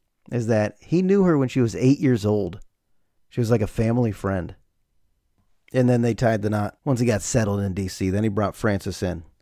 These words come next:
Forty-nine to twenty-one. So when Grover was twenty-eight, she was born. Why did I look that up? Why did I Google,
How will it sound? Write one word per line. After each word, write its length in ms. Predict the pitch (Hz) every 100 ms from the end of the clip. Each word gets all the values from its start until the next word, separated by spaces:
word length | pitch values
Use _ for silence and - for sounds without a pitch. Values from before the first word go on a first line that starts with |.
| _
Forty-nine 760 | - 175 220 208 160 156 151
to 120 | - 120
twenty-one. 720 | - 131 120 104 90 80 - _ _ _ _ _ _ _ _ _ _
So 200 | - 135
when 120 | 123
Grover 360 | 120 147 147 147
was 160 | 139 -
twenty-eight, 560 | 143 131 123 110 107 - -
she 180 | 123
was 140 | 110 92
born. 340 | 92 87 85 - - _ _ _ _ _ _ _ _ _ _ _
Why 240 | 120 117 127
did 140 | 135
I 120 | 123
look 240 | 120 117 -
that 160 | 104
up? 180 | 85 76
Why 220 | - 110 131
did 140 | 135
I 100 | 120
Google, 440 | 107 113 104 104